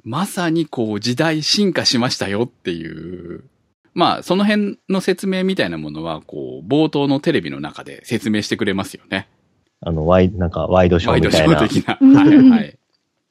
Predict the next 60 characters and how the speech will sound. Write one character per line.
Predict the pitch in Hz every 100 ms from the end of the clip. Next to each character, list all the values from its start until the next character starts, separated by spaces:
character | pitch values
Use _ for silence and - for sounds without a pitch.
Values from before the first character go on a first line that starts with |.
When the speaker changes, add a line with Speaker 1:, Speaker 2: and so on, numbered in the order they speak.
| _
Speaker 1:
こ | 156
の | 170
ブ | 123 147
イ | 202
ア | 226
ー | 220
ル | 117
か | 80
ら | 87 82 -
エ | 123 160
ー | 170
ア |
ー | 160
ル | 98
へ |
の | 85 73
切 | - 120
り | 170
替 | - 175
え | 160
が、 | 175 123 - _ _ _ _ _ _ -
こ | 151
の | 139
作 | 139 131
品、 | - 131 113 107 - _ _ _
す | - 147
ご | 175
く | 175 90 -
今 | 123 131
時 | 127 123 120
っ | -
ぽ | 143
く | 135 -
感 | - 98
じ | 87 87
さ | 92
せ | 90
て | 80
く | 80
れ | 82 82
る | 80 78 _ _ _ -
内 | 101 90
容 | 85
に | 85
な | 107
っ | -
た | 73
の | 71
か | 71
な | -
っ |
て | _ -
い | - -
う | -
気 | -
は | 82
し | - 82
ま | 82
す | - 73
ね。 | 95 80